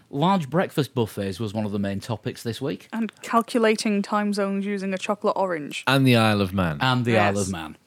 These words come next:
Speaker 1: So if you wanna, if you wanna hear us waffling about any of those things, just go, uh, go to patreon dot com slash three legs four wheels. You can sign up from as little as one dollar a month, and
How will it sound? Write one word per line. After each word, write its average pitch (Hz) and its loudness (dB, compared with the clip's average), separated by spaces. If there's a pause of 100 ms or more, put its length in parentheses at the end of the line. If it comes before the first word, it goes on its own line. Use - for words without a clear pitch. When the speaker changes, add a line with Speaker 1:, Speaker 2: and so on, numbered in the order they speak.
(300)
Speaker 1:
So 151 2
if 127 0
you 196 6
wanna, 202 2
if 165 -2
you 202 2
wanna 160 4 (120)
hear 143 4
us 127 4
waffling 123 2
about 120 2
any 127 4
of 123 2
those 127 2
things, 196 -2
just 139 -4
go, 131 4 (180)
uh, 127 4
go 123 -2
to - -4
patreon 156 2
dot 120 0
com 123 0
slash 117 -8
three 175 0
legs 135 -4
four 113 2
wheels. 117 0
You 95 -6
can 110 -6
sign 135 0
up 123 -4
from 113 -2
as 113 -4
little 139 2
as 127 2
one 120 2
dollar 98 0
a 95 0
month, 110 -2 (640)
and 117 4